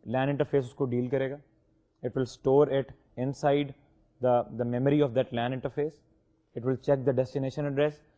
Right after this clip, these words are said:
اگر ڈیسٹینیشن ایڈریس اس مشین کے ہارڈ ویئر ایڈریس سے میچ کرے گا تو it will forward that frame to the C P U۔ Otherwise, the machine C P U will keep on doing whatever application it is running۔ It will not be interrupted۔ The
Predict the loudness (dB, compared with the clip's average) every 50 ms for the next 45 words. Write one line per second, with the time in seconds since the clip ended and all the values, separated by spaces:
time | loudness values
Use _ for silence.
0 | _ _ _ 0 2 2 4 2 2 0 -2 -2 -4 -4 -4 -4 -4 -4 0 2
1 | 2 2 2 -2 -8 _ _ _ _ -12 -8 -6 -6 -6 -6 -6 -6 -6 -6 -6
2 | -6 -6 -6 -4 -4 -4 -2 0 0 0 0 0 -2 -4 -4 -4 -6 -6 -6 -6
3 | -6 -6 -4 -2 0 0 0 -2 -4 -8 -14 _ _ _ _ _ _ _ 2 2
4 | 2 4 2 0 0 0 0 2 2 2 2 2 0 0 -2 -2 -6 -6 -6 -4
5 | -6 -6 -2 -2 0 0 -2 -4 -12 _ _ _ -10 -8 -8 -6 -4 -4 -4 -4
6 | -6 -10 _ _ _ _ _ _ _ _ _ _ _ 2 4 4 6 6 6 4
7 | 4 2 -4 -10 _ _ _ _ _ _ _ 0 2 4 4 4 2 -2 -4 -4
8 | -2 0 0 0 -2 -2 -4 -4 -4 -2 -2 -2 0 0 0 -2 -4 -10 _ _
9 | _ _ _ -2 0 0 0 0 -2 -6 -6 -4 -4 -2 0 0 0 2 0 0
10 | 0 -2 -2 -2 -2 -2 -2 0 0 0 2 2 2 0 0 -4 -4 -4 -4 -4
11 | -4 -4 -6 -4 -4 -6 -6 -6 -6 -6 -6 -6 -8 -10 -14 _ _ _ _ _
12 | _ _ -8 -4 -4 -2 -2 0 0 0 0 0 -2 -2 -2 -2 -2 -2 -2 -2
13 | -2 -2 -4 -6 -6 -6 -12 _ _ _ _ _ _ _ -8 -4 -4